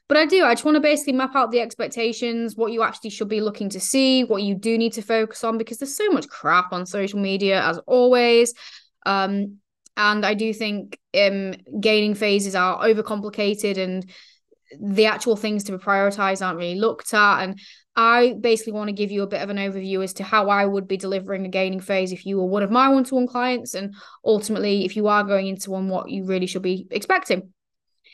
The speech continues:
So the first thing that I wanna say is I really wanna get rid of the word bulk. I hate, hate,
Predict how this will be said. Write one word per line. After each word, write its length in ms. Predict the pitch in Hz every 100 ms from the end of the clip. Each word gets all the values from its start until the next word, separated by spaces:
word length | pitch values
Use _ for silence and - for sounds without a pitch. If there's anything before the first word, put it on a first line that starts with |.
| - _
So 120 | -
the 80 | 285
first 300 | 294 359 359
thing 140 | 370 311
that 100 | 247
I 100 | 262
wanna 240 | 254 240
say 300 | 247 226 202
is 100 | 190
I 100 | -
really 220 | 202 240
wanna 180 | 262 254
get 160 | 240 196
rid 100 | 214
of 100 | 202
the 80 | 190
word 320 | 190 185 175
bulk. 300 | 170 180 180
I 240 | 196 190 - -
hate, 340 | 220 233 - -
hate, 380 | - 185 -